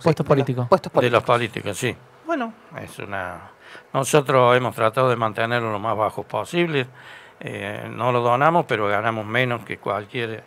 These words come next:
Speaker 3: intendente de la zona. O sea que no es que nos aprovechemos de, del cargo para cobrar sueldos altos, sino que hemos tratado de mantenerlo. Incluso hay empleados que ganan más que el secretario de gobierno o están muy cerca del sueldo que cobro yo.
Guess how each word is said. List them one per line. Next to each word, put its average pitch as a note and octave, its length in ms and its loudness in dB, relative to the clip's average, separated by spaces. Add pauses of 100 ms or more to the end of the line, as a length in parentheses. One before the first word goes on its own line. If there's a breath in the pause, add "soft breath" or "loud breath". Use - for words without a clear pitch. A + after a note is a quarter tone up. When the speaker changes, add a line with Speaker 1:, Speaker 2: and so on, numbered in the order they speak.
Speaker 3:
intendente G#2+ 540 -4
de G#2 60 -4
la G2+ 100 -2
zona. E3 440 6 (260)
O C3 80 -10
sea G#2 200 -10
que G#2 280 -6 (360 soft breath)
no A#2 160 -2
es C3+ 80 0
que A2 100 -6
nos G#2 140 -2
aprovechemos A#2+ 800 0
de, G2+ 200 -2 (360 soft breath)
del A#2+ 220 -6
cargo E3 400 8
para A#2+ 180 2
cobrar A#2 380 2
sueldos C3 360 0
altos, E3+ 400 2
sino A2+ 300 -4
que B2+ 80 -6
hemos A#2+ 180 -4
tratado B2 380 -2
de A#2 40 -4
mantenerlo. A#2 760 -2 (320 soft breath)
Incluso C#3+ 420 0
hay C3 140 4
empleados D3 460 2
que A#2 120 -8
ganan B2 280 -2
más A#2 180 -6
que B2 80 -10
el F#2 60 -10
secretario G#2+ 540 -4
de A2 40 -2
gobierno D#3 540 2
o G#2 40 -2
están A2+ 220 -4
muy A2+ 160 -6
cerca A2 400 -4
del G2+ 200 -10
sueldo A2+ 340 -6
que G#2 120 -10
cobro A#2 280 -4
yo. F3+ 200 4